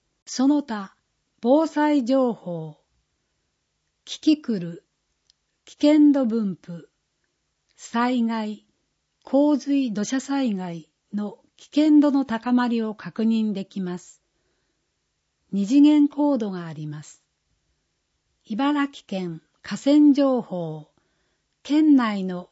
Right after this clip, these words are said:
河川の水位情報や雨量情報などが確認できます。二次元コードがあります。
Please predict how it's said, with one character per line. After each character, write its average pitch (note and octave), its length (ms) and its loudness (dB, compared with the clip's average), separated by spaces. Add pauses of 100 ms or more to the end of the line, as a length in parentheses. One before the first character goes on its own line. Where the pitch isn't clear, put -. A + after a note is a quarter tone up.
河 G3 160 -12
川 D4 200 2 (160)
の C#4+ 100 2
水 C#4+ 420 0
位 A#3+ 60 -2
情 C4 280 -2
報 F#3 260 -6
や E3+ 280 -12 (540)
雨 G3+ 120 -4
量 D4+ 320 2
情 D4+ 300 0
報 C4 260 -2
な G#3 160 -6
ど G3+ 120 -8
が F#3 160 -10
確 - 300 -10
認 G#3+ 300 -2
で F3+ 120 -10
き - 160 -14
ま F3 160 -8
す。 - 200 -20 (880)
二 G#3 160 -4
次 D4 140 2
元 D4+ 260 4
コ D4+ 240 -2
ー C4+ 40 0
ド A3 140 -4
が F3 140 -12
あ E3 80 -12
り D3+ 140 -14
ま D3 180 -14
す。 - 200 -20